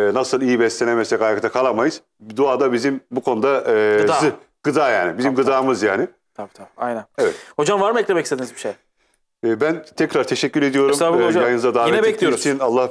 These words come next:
Speaker 1: bizi,
Speaker 2: Yine
Speaker 1: devletimizi,
Speaker 2: gelin.
Speaker 1: tüm görünen görünmez, e, alemlerden,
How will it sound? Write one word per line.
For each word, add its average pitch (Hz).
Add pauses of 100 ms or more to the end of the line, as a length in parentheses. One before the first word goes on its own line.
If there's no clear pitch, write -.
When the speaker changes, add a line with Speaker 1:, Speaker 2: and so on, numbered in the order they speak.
Speaker 1:
bizi, 120
Speaker 2:
Yine 131
Speaker 1:
devletimizi, 120 (260)
Speaker 2:
gelin. 135
Speaker 1:
tüm 120
görünen 117
görünmez, 117
e, 101 (320)
alemlerden, 107